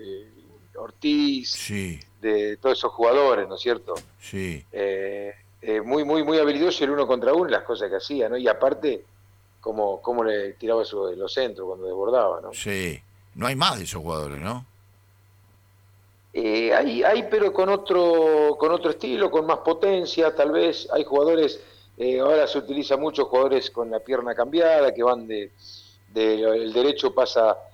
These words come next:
Speaker 1: eh, pasa a la izquierda. Por ejemplo, tenés este chiquito de, de Vélez, o-, Orellano, que
Speaker 2: Ore-, recién hablábamos de
Speaker 1: como, como
Speaker 2: Orellano, mirá.
Speaker 1: Y bueno, cómo gambetea, y bueno, ahí,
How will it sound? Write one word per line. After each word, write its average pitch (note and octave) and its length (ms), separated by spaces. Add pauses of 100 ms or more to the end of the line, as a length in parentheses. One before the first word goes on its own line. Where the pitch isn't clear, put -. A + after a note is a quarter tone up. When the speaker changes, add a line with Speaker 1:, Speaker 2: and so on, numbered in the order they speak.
(280)
Speaker 1:
eh, A2+ 320
pasa B2 240
a - 20
la A#2 60
izquierda. F3+ 360
Por C3 120
ejemplo, C3 380
tenés C#3+ 300
este B2+ 180
chiquito C3+ 480
de, A#2+ 140
de A#2+ 100
Vélez, C3+ 460
o-, G#2+ 180 (140)
Orellano, B2 500
que G#2 80
Speaker 2:
Ore-, B2 280
recién C#3 280
hablábamos A2+ 400
de B2+ 60
Speaker 1:
como, G2 140
como - 140
Speaker 2:
Orellano, D#2 160
mirá. F#2+ 300 (500)
Speaker 1:
Y D3 60
bueno, D3+ 280
cómo E3 240
gambetea, D3+ 760
y - 40
bueno, D#3+ 220
ahí, D#3 180